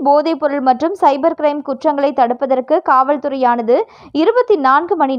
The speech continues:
நேரமும் செயல்பாட்டில் உள்ளதாகவும், இதற்கு பொதுமக்கள் முழு ஒத்துழைப்பு தர வேண்டும் என்றும், குறிப்பாக சாலை போக்குவரத்து விபத்துகளை தடுப்பதற்கு ஏற்படுகின்ற விழிப்புணர்வை மக்கள் பின்பற்ற வேண்டும் என்றும், மனிதனின்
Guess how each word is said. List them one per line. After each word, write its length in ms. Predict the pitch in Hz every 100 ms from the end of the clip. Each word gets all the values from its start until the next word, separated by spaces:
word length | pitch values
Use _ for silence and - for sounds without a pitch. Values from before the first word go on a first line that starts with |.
| 233
நேரமும் 360 | 269 254 320 -
செயல்பாட்டில் 560 | 269 302 339 320 320 247
உள்ளதாகவும், 680 | 226 254 262 254 233 254 453 - - 320
இதற்கு 240 | 403 381 359
பொதுமக்கள் 500 | 277 330 339 330 392 320
முழு 200 | 285 359 359 240
ஒத்துழைப்பு 420 | 240 311 311 320 269
தர 100 | 240 269
வேண்டும் 320 | 302 285 233 233
என்றும், 280 | 226 247 349 - _ -
குறிப்பாக 500 | 349 392 370 320 311 370
சாலை 300 | 302 294 339 -
போக்குவரத்து 480 | 294 294 294 277 320 254
விபத்துகளை 440 | 233 294 330 277 277 240
தடுப்பதற்கு 560 | 233 277 262 262 247 415 - 262
ஏற்படுகின்ற 760 | 285 311 294 269 254 262 262 427 - - 247
விழிப்புணர்வை 280 | 311 427 415 381 262 320 277
மக்கள் 360 | 247 247 277 330 415 -
பின்பற்ற 500 | 320 403 427 415 370 240
வேண்டும் 340 | 269 294 262 240
என்றும், 280 | 226 254 285 - _ _ 277
மனிதனின் 480 | 320 427 415 403